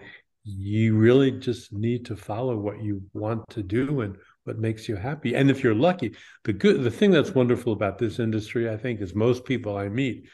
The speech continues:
do it because they love doing it. And not,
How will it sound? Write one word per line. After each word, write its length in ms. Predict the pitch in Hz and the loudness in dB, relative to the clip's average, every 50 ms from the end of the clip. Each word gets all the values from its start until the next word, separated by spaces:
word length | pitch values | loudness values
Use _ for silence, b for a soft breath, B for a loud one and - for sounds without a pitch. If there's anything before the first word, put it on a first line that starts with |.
| b b b b b _ _ | b b b b b _ _
do 180 | 135 127 123 135 | 2 4 4 4
it 120 | 131 131 - | 4 2 0
because 520 | 113 107 - - - 113 104 95 90 - - _ _ _ _ _ _ - | -6 -8 -8 -2 0 0 0 0 -2 -8 -14 _ _ _ _ _ _ -4
they 100 | 107 104 | -2 -2
love 480 | 101 98 98 95 98 98 95 95 - _ _ _ _ _ _ _ | 0 0 0 0 0 -2 -4 -6 -12 _ _ _ _ _ _ _
doing 340 | - 104 95 90 87 85 85 | -6 -6 -4 -4 -6 -8 -10
it. 1200 | 98 - _ _ _ _ _ _ _ _ _ _ _ _ _ _ _ _ _ _ _ _ _ - | -16 -20 _ _ _ _ _ _ _ _ _ _ _ _ _ _ _ _ _ _ _ _ _ -6
And 540 | 107 101 98 98 98 95 92 92 95 - - _ _ _ _ - - - - - | -2 -2 0 0 -2 -2 -4 -6 -8 -12 -18 _ _ _ _ -20 -20 -18 -10 -6
not, 480 | 131 123 131 143 151 156 151 - - | -2 0 0 0 0 -2 -4 -8 -12